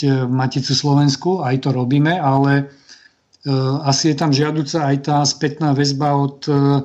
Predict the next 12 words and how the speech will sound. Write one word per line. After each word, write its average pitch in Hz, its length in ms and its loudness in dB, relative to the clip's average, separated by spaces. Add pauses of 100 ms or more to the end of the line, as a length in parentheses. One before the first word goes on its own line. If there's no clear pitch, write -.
(600)
vedenia 143 460 2
Matice 139 400 0
slovenskej, 147 840 -2 (400)
aby 139 160 2
nediskutovalo 139 960 0
len 135 160 0
medzi 135 160 0
štyrmi 139 400 0
očami 139 560 0
v 135 80 -12
kancelárii, 135 800 0
e, 135 40 -4